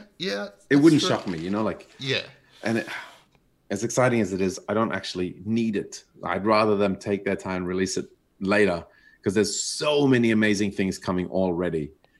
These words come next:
Speaker 2: So
Speaker 1: Mm.
Speaker 2: it's like, I know they're trying to impress us and wow us with as much cool things as we wanted as possible. Like, you know, short of God of War two. There's everything anyone ever kind of dreamed of on this, like,
Speaker 1: Yeah.
Speaker 2: expected wise, you know? Like,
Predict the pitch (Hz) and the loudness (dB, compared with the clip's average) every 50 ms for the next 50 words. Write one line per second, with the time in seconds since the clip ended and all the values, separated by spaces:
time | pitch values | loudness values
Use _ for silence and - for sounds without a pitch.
0 | _ _ - 143 143 113 90 90 - - - - 87 82 - - _ _ _ _ | _ _ -8 -4 0 0 0 0 -2 -4 -6 -6 -6 -6 -8 -14 _ _ _ _
1 | _ _ _ _ _ _ - 110 98 104 113 113 107 110 101 - - 117 113 117 | _ _ _ _ _ _ -8 -4 0 2 2 4 4 4 2 2 2 2 2 2
2 | 113 107 104 - 117 107 104 - 101 95 - 104 95 92 92 95 95 95 92 87 | 2 0 0 0 0 0 0 2 0 0 0 0 -2 0 0 2 2 2 0 0
3 | - - 92 90 87 - - 101 104 98 - - - - - 113 107 107 101 104 | -4 -8 -6 -6 -6 -4 0 0 0 0 -2 -8 -12 -6 -2 0 2 2 2 2
4 | - 104 98 95 92 90 82 82 90 87 87 92 95 92 87 85 80 - _ - | 2 0 0 0 -2 -4 -6 -4 -4 -2 0 0 -2 -2 -4 -6 -10 -10 _ -6
5 | 95 90 - 92 85 90 82 80 80 - - _ - - _ _ _ _ _ _ | -6 -6 -6 -8 -8 -6 -6 -6 -8 -12 -14 _ -20 -20 _ _ _ _ _ _
6 | _ _ _ _ - - 131 123 110 104 101 - - 123 - - 143 135 143 139 | _ _ _ _ -2 2 4 4 4 2 0 -2 -2 -4 0 4 6 6 6 6
7 | 135 120 101 - - - _ _ _ _ _ _ _ _ - 101 95 - - 117 | 6 4 4 0 -8 -18 _ _ _ _ _ _ _ _ -14 -6 0 4 4 4
8 | 120 113 98 107 107 98 95 - - - 110 98 90 95 104 - - - 107 101 | 4 2 2 2 2 0 0 0 2 4 4 4 4 2 -2 -6 -2 0 2 2
9 | 127 127 117 127 131 127 131 117 117 - 110 113 113 110 107 101 98 90 101 98 | 4 2 2 0 -2 -2 -2 -2 -2 0 0 0 0 0 0 -2 -2 -2 -4 -4
10 | 104 104 - - 101 98 92 85 80 - 95 98 101 104 90 87 82 80 - - | -4 -6 -6 -6 -6 -6 -6 -8 -6 -4 -2 -2 -2 -2 -4 -6 -8 -10 -14 -20
11 | _ - 92 90 87 87 85 - - - - _ _ _ _ _ _ _ _ _ | _ -10 -8 -6 -6 -6 -8 -10 -14 -18 -18 _ _ _ _ _ _ _ _ _
12 | _ _ _ _ _ _ _ _ _ _ _ _ _ _ _ _ _ _ - - | _ _ _ _ _ _ _ _ _ _ _ _ _ _ _ _ _ _ -20 -20
13 | _ _ 104 104 - 101 87 - 104 - - - - - 135 127 - - 117 95 | _ _ -4 -2 -2 0 -2 -2 -6 -6 -8 -14 -2 0 -2 0 0 -2 -2 -2
14 | 87 90 85 80 82 82 82 - 101 95 95 104 120 110 95 - - - | -2 -4 -4 -4 -4 -6 -6 -4 -2 0 0 0 0 0 -2 -4 -6 -14